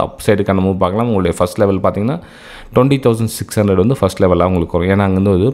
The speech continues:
பிரைஸ் ரெசிஸ்டன்ஸ் ஆகி ஒரு சப்ளை ஏரியாவும் இருக்குது, அங்கேருந்து, அங்கேருந்து பிரைஸ் ரிஜெக்ட் ஆகிறதுக்கான சான்ஸ் இருக்கும். ஓகே, சரி ஃப்ரெண்ட்ஸ், வீடியோ பிடிச்சா மறக்காம லைக் பண்ணுங்க, சப்ஸ்கிரைப் பண்ணுங்க, ஷேர் பண்ணுங்க.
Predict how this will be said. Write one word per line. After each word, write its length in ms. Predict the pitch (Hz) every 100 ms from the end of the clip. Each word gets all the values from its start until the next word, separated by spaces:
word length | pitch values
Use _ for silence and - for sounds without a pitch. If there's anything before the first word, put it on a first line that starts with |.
| -
பிரைஸ் 240 | 95 98 - - -
ரெசிஸ்டன்ஸ் 340 | 90 92 92 92
ஆகி 220 | 85 127 165 92
ஒரு 120 | 85 - - - -
சப்ளை 260 | 101 113 104 98
ஏரியாவும் 240 | 104 98
இருக்குது, 200 | 90 92
அங்கேருந்து, 240 | 90 90 135 175
அங்கேருந்து 300 | - 95 113 117
பிரைஸ் 200 | 90 - - 85
ரிஜெக்ட் 260 | 90 90
ஆகிறதுக்கான 300 | 80 82 85 -
சான்ஸ் 180 | 80 78
இருக்கும். 220 | - 76 - -
ஓகே, 140 | 82 117 - - - -
சரி 140 | 123 131
ஃப்ரெண்ட்ஸ், 220 | 131 113
வீடியோ 140 | 107 113
பிடிச்சா 260 | 110 - 101
மறக்காம 360 | 98 95 98 98
லைக் 140 | 95 -
பண்ணுங்க, 240 | 92 90 90
சப்ஸ்கிரைப் 340 | 85 - 95 87
பண்ணுங்க, 200 | 87 85 95
ஷேர் 160 | 85
பண்ணுங்க. 200 | 85 90